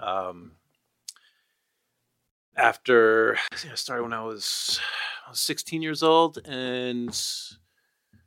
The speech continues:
yeah, it, uh, it was twenty-three when I started working in a, at a local music store.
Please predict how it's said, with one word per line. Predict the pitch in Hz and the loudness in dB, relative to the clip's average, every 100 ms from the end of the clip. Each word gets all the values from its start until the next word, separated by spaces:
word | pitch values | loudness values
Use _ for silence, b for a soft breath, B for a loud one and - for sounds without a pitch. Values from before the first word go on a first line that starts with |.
| _ - | _ 0
yeah, | 147 131 113 | 4 4 4
it, | 135 123 123 117 | -2 -2 -2 -4
uh, | 117 113 113 - 113 110 | -6 -8 -8 -6 -6 -8
it | 113 | -10
was | - - | -10 -6
twenty-three | 147 143 - 139 110 | 0 -2 4 4 4
when | 110 | 0
I | |
started | - 113 - | 0 0 2
working | 107 101 107 | -2 -2 -8
in | 110 101 | -8 -10
a, | 98 101 | -6 -4
at | |
a | 101 | -4
local | 98 104 - 98 95 | -4 -4 -6 -8 -8
music | 98 95 90 | -12 -14 -14
store. | - - | -18 -18